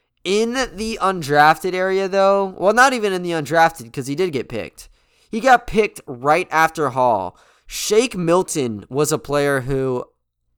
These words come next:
I, I just liked solely off of, I th-, he, like, grew up in Oklahoma. I think it was Tulsa when the reports were coming out. But, yeah, it would have been a cool hometown story, I guess.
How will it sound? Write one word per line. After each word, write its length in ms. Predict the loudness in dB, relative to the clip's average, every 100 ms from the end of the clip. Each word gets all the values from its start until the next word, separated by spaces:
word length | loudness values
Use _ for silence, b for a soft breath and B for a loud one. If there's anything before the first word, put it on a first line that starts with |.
| _ 2
I, 200 | 2 4
I 100 | 0
just 260 | 2 0 0
liked 320 | 2 2 2
solely 500 | -4 -2 0 0 0
off 320 | 0 0 0
of, 580 | -2 0 -2 -6 -14 -20 _ _
I 120 | -6
th-, 220 | -6 -8 -8
he, 180 | -4
like, 180 | 0 0
grew 220 | 0 2
up 120 | 2 2
in 160 | -2
Oklahoma. 600 | 0 -2 -4 -6 -4 -2
I 120 | -4
think 220 | -4 -6 -6
it 20 |
was 140 | -8
Tulsa 600 | -6 -6 -4 -2 0 0 b b b b -8
when 140 | -4
the 80 | -2
reports 420 | -2 -2 -4 -4
were 80 | -6
coming 300 | -4 -2 4
out. 400 | 6 6 2 -10 b b b b b
But, 380 | 2 6 6 2 _
yeah, 220 | -8 -4
it 60 | -2
would 100 | 0
have 100 | 0
been 20 |
a 60 | 0
cool 220 | 2 2
hometown 440 | 2 0 0 0
story, 360 | -2 -2 -2 0
I 120 | -2
guess. 500 | 0 2 0 -2 -10